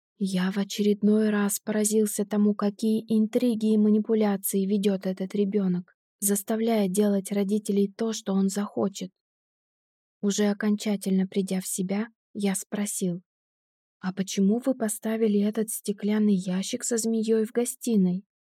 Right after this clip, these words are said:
Не лучше ли было отнести его в комнату Альфреда? На что Изабелла ответила, что мальчик сам попросил, чтобы его подарок стоял здесь, потому как каждый раз при входе в дом он будет видеть его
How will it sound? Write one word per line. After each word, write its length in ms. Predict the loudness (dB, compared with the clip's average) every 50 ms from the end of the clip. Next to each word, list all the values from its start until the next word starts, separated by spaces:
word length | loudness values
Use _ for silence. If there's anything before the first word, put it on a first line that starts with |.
| _ _ _ _ _ _ -2
Не 120 | 0 0
лучше 360 | 2 0 -2 -2 -2 -2 -2 0
ли 100 | 0 0
было 300 | 2 2 2 2 2 2
отнести 540 | 0 -2 -4 -4 -4 -4 -6 -6 -4 -2 -2
его 220 | 0 0 -2 -4
в 100 | -4 -6
комнату 520 | -6 -4 -2 -2 -2 -2 -2 -2 -4 -4 -2 -2
Альфреда? 680 | -2 -2 -2 -2 -4 -4 -4 -4 -4 -4 -4 -6 -6 -8 _ _ _ _ _ _ _ _ _ _ _ _ _ _ _
На 160 | 0 0 0 0
что 340 | -2 -2 0 2 2 2 2
Изабелла 540 | 2 0 0 0 2 2 2 2 2 2 0
ответила, 560 | -2 0 2 2 2 2 0 0 0 0 -2
что 220 | -2 -2 0 2
мальчик 420 | 2 2 2 0 -2 -4 -6 -6 -6
сам 280 | -4 -4 -4 -2 -2
попросил, 640 | -4 -6 -6 -4 -4 -4 -4 -2 -2 0 0 -2 -2 _ _
чтобы 400 | -16 -8 -4 -2 0 4 4 4
его 220 | 4 4 4 0 0
подарок 500 | 0 -2 -2 0 0 -2 -2 -2 -4 -6
стоял 440 | -8 -6 -4 -2 0 0 0 -2 -4
здесь, 520 | -6 -6 -4 -4 -2 -2 -4 -6 -12 -18 _ _ _ _ _ _ _ _ _ _ _ _
потому 380 | -6 -2 2 4 6 6 6 4
как 200 | 2 -2 -4 -4
каждый 440 | -4 -2 0 0 0 0 2 2 2
раз 200 | 2 2 0 -2
при 200 | -4 -4 -4 -4
входе 380 | -4 -2 -2 -2 -2 0 0 -2
в 120 | -2 -2
дом 320 | -2 -2 -2 -2 -4 -6 _ _ _ _
он 220 | 2 4 4 4 4
будет 340 | 2 2 2 2 0 0
видеть 460 | -2 -2 0 0 0 -2 -4 -6 -4 -2
его 380 | -2 -2 0 -2 -4 -4 -6